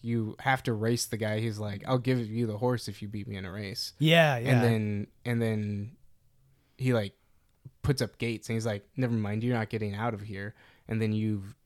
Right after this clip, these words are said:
Speaker 1: like, leap over the fences with her.
Speaker 2: As long,
Speaker 1: It's like
Speaker 2: as long as you got enough carrots, right?
Speaker 1: Yeah.
Speaker 2: <laughs>
Speaker 1: And, uh, and that's, that's cool to me, if, like, you actually earned her and you saved her, and, like,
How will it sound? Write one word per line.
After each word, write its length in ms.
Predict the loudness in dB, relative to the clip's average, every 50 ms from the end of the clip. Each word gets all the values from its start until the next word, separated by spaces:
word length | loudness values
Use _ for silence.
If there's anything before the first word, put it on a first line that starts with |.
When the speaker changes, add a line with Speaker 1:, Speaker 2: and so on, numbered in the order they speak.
| -8 -6
Speaker 1:
like, 240 | -6 -6 -6 -8 _ -4
leap 260 | -2 0 0 0 0
over 220 | -2 -2 -2 -4 -6
the 120 | -10 -10
fences 520 | -14 -14 -8 -4 -4 -4 -4 -4 -8 -12 -14
with 180 | -14 -14 -12
her. 60 | -12 -6
Speaker 2:
As 100 | 0 2
long, 180 | 6 6 6 6
Speaker 1:
It's 120 | 4 0
like 100 | 0 -2
Speaker 2:
as 60 | 0 2
long 140 | 2 2
as 100 | 4 4
you 80 | 2 4
got 180 | 6 6 6 8
enough 260 | 6 6 4 2 2
carrots, 460 | 0 0 2 2 0 -4 -8 0 4
right? 100 | 6 6
Speaker 1:
Yeah. 600 | 8 6 8 6 6 10 10 10 10 10 8 4 6 4 0 -2 -2 -6
Speaker 2:
<laughs> 120 | -10 -4 4
Speaker 1:
And, 200 | 6 6 8 8
uh, 340 | 6 6 6 4 2 0 -2 -4 -2
and 160 | 0 4 6 6
that's, 280 | 6 4 4 -2 -6
that's 320 | -4 0 2 2 2 2 0
cool 280 | -2 0 0 0 0
to 80 | 0 -2
me, 180 | -2 -2 -2
if, 140 | -4 -4 -6
like, 280 | -6 -8 -8 -10 -6 -2
you 300 | -2 0 0 -2 -4 -8 -6
actually 720 | -4 -2 -2 -2 -4 -4 -4 -2 -2 -2 -4 -6 -8 -10 -12 _ -4
earned 300 | 0 2 2 2 2 0
her 180 | -2 -4 -2
and 160 | -2 -4 -4 -4
you 140 | -6 -6
saved 380 | -6 -6 -6 -6 -8 -10 -10 -12
her, 180 | -12 -10 -10 -10
and, 220 | -10 -10 -10 -10
like, 200 | -10 -10 -12